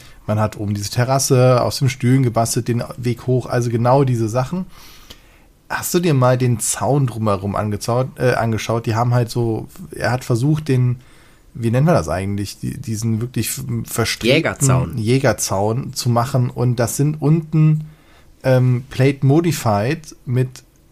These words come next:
Speaker 1: und da drin sind halt quer reingesteckt die Bars, die dann so halten sollen. Also das sieht jetzt schon aus, als würde das nicht halten.
Speaker 2: Das sieht super wackelig aus, das stimmt. Das, die sind einfach nur so schräg reingeklippt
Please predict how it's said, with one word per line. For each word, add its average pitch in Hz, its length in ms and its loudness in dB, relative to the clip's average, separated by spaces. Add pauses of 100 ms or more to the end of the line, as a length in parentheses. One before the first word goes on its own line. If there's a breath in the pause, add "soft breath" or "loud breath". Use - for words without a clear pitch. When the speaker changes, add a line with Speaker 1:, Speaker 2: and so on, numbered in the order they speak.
(520)
Speaker 1:
und 127 240 2
da 127 120 6
drin 151 300 4
sind 135 220 2
halt 127 220 2
quer 151 480 0
reingesteckt 139 960 -2 (400)
die 123 260 -2
Bars, 123 460 2
die 131 120 -2
dann 117 220 0
so 107 180 -2
halten 120 340 -2
sollen. 104 340 -2
Also 107 280 -4
das 104 220 -4
sieht 117 220 -4
jetzt 110 200 -2
schon 107 200 -4
aus, 104 200 -2
als - 220 -8
würde 107 120 -6
das 95 180 -6
nicht 95 180 -8
halten. - 340 -10 (120)
Speaker 2:
Das 110 180 -6
sieht 110 140 0
super 95 320 -6
wackelig 92 400 -8
aus, 87 240 -8
das 92 180 -8
stimmt. 90 400 -10
Das, - 260 -16
die 101 100 -12
sind 101 120 -10
einfach 113 220 -4
nur 120 120 2
so 107 160 -2
schräg 107 560 -6
reingeklippt 95 920 -8